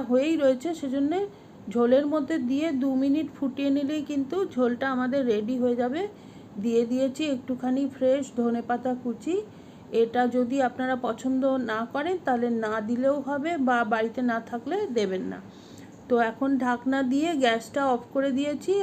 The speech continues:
আর দশ মিনিট স্ট্যান্ডিং টাইম দেওয়ার পরে সার্ভ করে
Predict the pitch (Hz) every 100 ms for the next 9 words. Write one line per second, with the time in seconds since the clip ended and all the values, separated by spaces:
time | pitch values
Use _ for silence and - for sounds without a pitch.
0 | 311 220 226 269 - - - - - -
1 | - 190 214 220 - 262 294 285 247 226
2 | 247 262 269 285 285 247 233 240 247 269
3 | 392 427 - 226 208 208 - 214